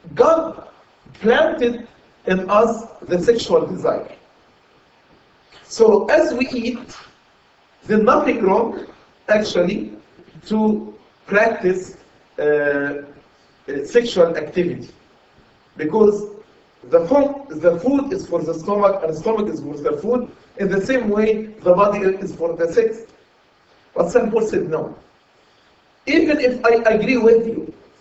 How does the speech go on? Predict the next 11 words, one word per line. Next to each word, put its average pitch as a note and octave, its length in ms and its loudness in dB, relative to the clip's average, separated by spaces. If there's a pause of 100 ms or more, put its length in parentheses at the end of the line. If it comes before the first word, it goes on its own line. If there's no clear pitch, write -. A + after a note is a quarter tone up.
(180)
that G3 380 0
food D4+ 280 4
for A3+ 140 4
the G#3 140 0
stomach," A3+ 400 2
that's G3 160 0
what G3+ 160 0
Saint F#3+ 180 -2
Paul G#3+ 140 0
is - 120 -4
saying, - 380 -2